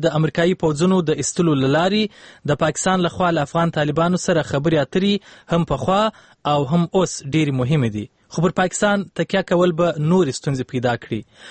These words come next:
لکه اول دا چې د امریکا او پاکستان ترمنځ ترنګلتیا او بې باوري رامنځته سوې ده، دوهم دا چې پاکستان پر افغان طالبانو دومره اغیز نه لري لکه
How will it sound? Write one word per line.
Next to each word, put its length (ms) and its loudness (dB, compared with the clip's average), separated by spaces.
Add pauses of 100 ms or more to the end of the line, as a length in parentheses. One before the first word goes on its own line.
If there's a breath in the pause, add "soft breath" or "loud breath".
(200 loud breath)
لکه 260 -2
اول 240 2
دا 160 2
چې 180 -6
د 120 -2
امریکا 340 0
او 100 -4
پاکستان 460 -2
ترمنځ 360 0
ترنګلتیا 540 0
او 160 2
بې 160 0
باوري 360 2
رامنځته 380 0
سوې 240 2
ده، 140 2 (540 loud breath)
دوهم 320 2
دا 100 2 (320 soft breath)
چې 160 -8
پاکستان 480 0
پر 160 -4
افغان 300 -2
طالبانو 480 0
دومره 200 2 (100)
اغیز 280 0 (240)
نه 140 2
لري 240 0
لکه 200 -4